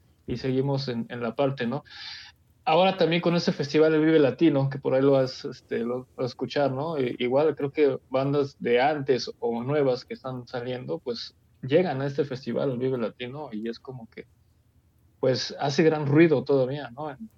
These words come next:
en México y en gran parte de, de Latinoamérica, ¿no? Entonces yo creo que, que no, ah, sigue de alguna manera diferente, pero sigue, ¿no? La estrategia es diferente, eh,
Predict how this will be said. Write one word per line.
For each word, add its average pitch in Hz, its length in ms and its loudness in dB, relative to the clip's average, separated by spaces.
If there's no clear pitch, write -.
en 127 140 -14
México 135 400 2
y 131 40 4
en 123 100 -8
gran 127 180 -12
parte 127 320 -6
de, 117 200 -4
de 110 140 -6
Latinoamérica, 117 760 -4
¿no? 127 80 -12
Entonces 160 200 2
yo 185 80 8
creo 190 180 6
que, 165 420 8
que 127 100 -10
no, 139 360 -6
ah, 120 200 -12
sigue 160 520 0
de 123 60 -2
alguna 143 220 0
manera 143 220 0
diferente, 123 600 -2
pero 113 260 -2
sigue, 123 340 -2
¿no? 110 280 -12
La 131 80 -2
estrategia 143 480 2
es 139 60 -2
diferente, 131 840 -2
eh, 110 320 -2